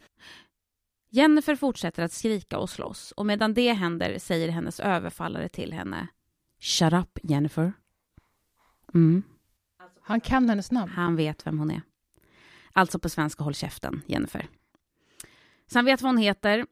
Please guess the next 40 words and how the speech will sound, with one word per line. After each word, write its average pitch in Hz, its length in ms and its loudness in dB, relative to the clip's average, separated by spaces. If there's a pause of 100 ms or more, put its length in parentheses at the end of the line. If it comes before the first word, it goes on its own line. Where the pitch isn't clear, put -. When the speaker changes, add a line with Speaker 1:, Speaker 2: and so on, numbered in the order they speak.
(340)
Speaker 1:
vilket 185 420 -6
gör, 170 380 2 (100)
alltså 165 240 -2
det 165 100 -2
ger 160 140 2
mig 160 140 2
på 175 120 0
riktigt 170 360 -4
freaking 139 480 -6
gåshud. - 580 0
Speaker 2:
Ja. 180 220 6 (840)
Speaker 1:
Jennifer 254 400 2
har 220 80 2
dock 175 200 -2
ingen 151 220 0
aning 147 220 -2
om 165 260 -6
vem 151 300 -4
hennes 147 260 -8
överfallare 190 560 -4
är. - 160 -12 (880)
Mannen 262 400 4
uppmanar 170 420 0
henne 170 200 2
också - 240 -6
att - 120 -10
lyda 214 380 0 (400)
för 220 300 0
att - 120 -2
han 214 100 0
inte 185 200 -4
ska - 140 -10
skada 185 340 -6
henne. 151 280 -12 (400)
Speaker 2:
Är 202 100 2
han 214 80 6
maskerad? 226 640 0
Vet 214 160 -6
man 208 120 -6
det? 190 120 -12